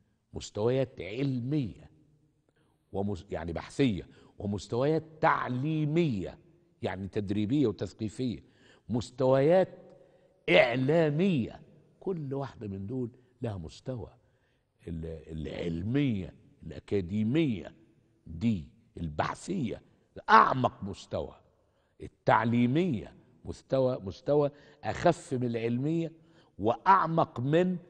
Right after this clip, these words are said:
الإعلامية. الإعلامية ده مستوى بسيط خالص، احنا بناخد القشور السطحية التي نستطيع التفاعل معها في الإعلام،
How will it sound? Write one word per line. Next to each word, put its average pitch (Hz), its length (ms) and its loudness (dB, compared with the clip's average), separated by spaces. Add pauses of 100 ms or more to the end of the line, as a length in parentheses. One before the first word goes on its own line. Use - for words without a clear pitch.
(120)
الإعلامية. 117 800 0 (280)
الإعلامية 175 920 4 (460)
ده 170 160 -2
مستوى 165 640 -4 (400)
بسيط 123 840 -6
خالص، 92 360 -14
احنا 110 260 -14
بناخد 131 520 -6 (480)
القشور 113 680 -4
السطحية 95 920 -10 (400)
التي 110 380 -2
نستطيع 104 640 -4 (280)
التفاعل 104 640 -2
معها 104 480 -6 (200)
في - 120 -4
الإعلام، 80 640 -6